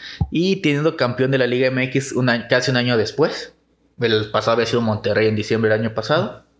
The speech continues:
Entonces, un año después tenemos un nuevo campeón, que es el León.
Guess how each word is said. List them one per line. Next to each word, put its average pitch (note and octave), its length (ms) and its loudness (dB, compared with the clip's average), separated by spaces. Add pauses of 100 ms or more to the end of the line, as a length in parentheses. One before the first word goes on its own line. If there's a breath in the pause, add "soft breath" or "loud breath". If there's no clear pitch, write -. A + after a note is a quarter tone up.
Entonces, - 240 -4
un A#2+ 60 2
año B2+ 160 2
después A#2 260 0
tenemos A#2 220 0
un A#2 60 -2
nuevo G#2+ 200 2
campeón, B2 480 0
que A#2 80 0
es - 80 -2
el G#2 80 0
León. C3+ 240 0